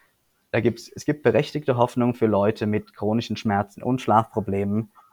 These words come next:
dass sie ihren Schlaf verbessern können, auch wenn vielleicht der Schmerz gleich bleibt. Und das ist ja schon mal eine riesen, eine riesen Message für viele Leute, ähm, dass man was tun kann.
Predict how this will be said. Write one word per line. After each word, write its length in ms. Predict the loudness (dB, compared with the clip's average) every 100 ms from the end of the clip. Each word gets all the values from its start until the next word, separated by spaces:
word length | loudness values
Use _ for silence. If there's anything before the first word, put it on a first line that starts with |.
| _
dass 160 | -2 0
sie 160 | 0 2
ihren 180 | 0
Schlaf 320 | 0 2 2 0
verbessern 440 | 0 0 0 -2
können, 400 | -4 -6 -6 -12 _
auch 260 | 0 2 2
wenn 180 | 0 2
vielleicht 400 | 2 2 0 -2
der 80 |
Schmerz 360 | -2 -2 -2 -4
gleich 320 | -4 -4 -4
bleibt. 340 | -4 -4 -6 -6
Und 60 |
das 120 | -6
ist 60 | 0
ja 100 | 0
schon 120 | 2
mal 160 | 0 0
eine 80 | 0
riesen, 400 | -2 -2 -6 -8 _ _ -6
eine 100 | -2
riesen 280 | 0 0 0
Message 340 | 0 -4 -4
für 160 | -4 -4
viele 240 | -2 -2
Leute, 480 | -2 -2 -4 -6 -6 _ _ _ 0
ähm, 380 | 2 2 2 0 -2 -4
dass 180 | -4
man 120 | -2 0
was 160 | -4
tun 260 | -6 -6 -6
kann. 280 | -8 -12